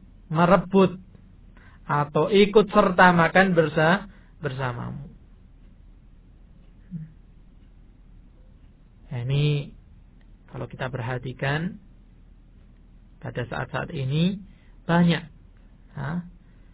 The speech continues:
terjadi pembunuhan dikarenakan himpitan masalah eko-, ekonomi. Seakan-akan mungkin dulu, ha, tidak terbayangkan,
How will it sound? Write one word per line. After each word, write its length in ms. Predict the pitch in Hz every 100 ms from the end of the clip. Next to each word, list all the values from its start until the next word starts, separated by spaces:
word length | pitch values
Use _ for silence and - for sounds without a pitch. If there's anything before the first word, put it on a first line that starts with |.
| - - - -
terjadi 360 | 143 139 131 143
pembunuhan 960 | 156 147 147 147 131 160 165 180 202 - - - - - - - - - - -
dikarenakan 680 | - 147 143 135 139 135 151
himpitan 840 | 139 156 143 139 143 151 156 233 - - - - - 139
masalah 480 | 139 - 135 151
eko-, 400 | 151 - 147 185 180 - - -
ekonomi. 480 | - 127 120 143 160 - - - - - - - - - - 170 - - - - - - - - - - - - - - - - - - - -
Seakan-akan 760 | 127 160 147 151 147 135 151 160
mungkin 300 | 147 147 147
dulu, 500 | 139 135 139 170 226 - - - -
ha, 180 | 147 160 185 - -
tidak 180 | - 170 160
terbayangkan, 800 | 135 135 135 160 151 147 160